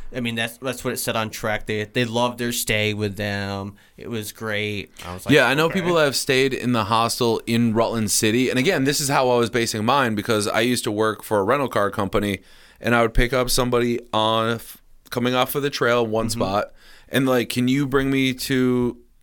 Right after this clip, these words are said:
Speaker 2: the local, uh, hostel?" And then I'm gonna drop off my stuff, and I'm gonna get a car from you, and then I'm gonna do my ru-, my running around. I'm like,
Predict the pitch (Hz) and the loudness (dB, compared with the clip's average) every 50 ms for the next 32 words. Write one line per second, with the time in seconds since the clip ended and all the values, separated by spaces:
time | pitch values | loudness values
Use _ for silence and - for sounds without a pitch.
0 | - - - 117 113 113 110 110 110 - 117 120 120 117 117 113 107 - - 110 | -16 -8 -4 0 2 2 2 2 2 2 0 2 2 2 2 2 0 0 0 0
1 | 110 107 104 107 107 131 131 127 120 - - 107 101 101 104 - - - - - | 2 2 2 2 2 2 2 2 2 0 0 0 0 0 -2 -4 -12 -20 -20 -20
2 | - - - - - - - - - - - - 104 110 113 117 110 110 110 107 | -20 -20 -20 -20 -20 -20 -20 -20 -20 -20 -8 -2 0 2 4 4 4 4 4 2
3 | 107 107 107 107 101 - - 110 113 110 104 113 110 117 117 - 123 113 - 113 | 2 2 0 0 -2 -2 -2 0 0 0 2 4 4 2 2 2 0 -2 0 -2
4 | 107 98 - 160 143 123 - 110 101 107 107 107 107 101 104 104 98 - - 120 | -2 0 2 2 2 2 0 -2 -2 0 0 0 0 0 0 -2 -2 0 0 2
5 | 110 107 - 110 117 120 131 127 120 117 78 95 104 104 104 104 101 98 95 104 | 2 2 2 0 0 2 2 2 2 2 2 0 0 0 0 0 0 -2 -2 -2
6 | 98 98 92 101 98 - - 98 95 92 92 92 92 95 123 185 180 117 92 92 | 0 0 0 0 0 -2 -4 -6 -4 -2 -2 -2 0 0 2 2 2 0 -2 -2
7 | 92 87 82 | -4 -4 -6